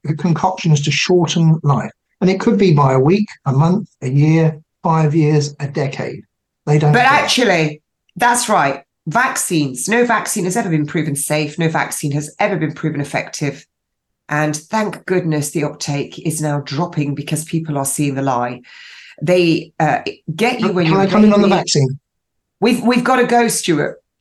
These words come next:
Speaker 2: but I will bring you back on our show. We've only got a couple of minutes left, and,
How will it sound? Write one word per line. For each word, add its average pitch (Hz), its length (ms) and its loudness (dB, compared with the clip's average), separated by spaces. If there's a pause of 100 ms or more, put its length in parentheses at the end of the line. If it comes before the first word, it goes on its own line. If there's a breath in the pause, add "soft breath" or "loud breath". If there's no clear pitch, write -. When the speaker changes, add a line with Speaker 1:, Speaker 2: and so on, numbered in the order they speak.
(260)
Speaker 2:
but 180 160 0
I 202 140 4
will 233 120 2
bring 208 200 0
you 214 80 0
back 196 280 0
on 185 80 0
our 180 140 2
show. 180 260 2
We've 170 140 2
only 226 160 2
got 202 140 0
a 180 40 -4
couple 180 280 -4
of 175 80 0
minutes 175 260 -2
left, 156 300 0
and, 156 200 -2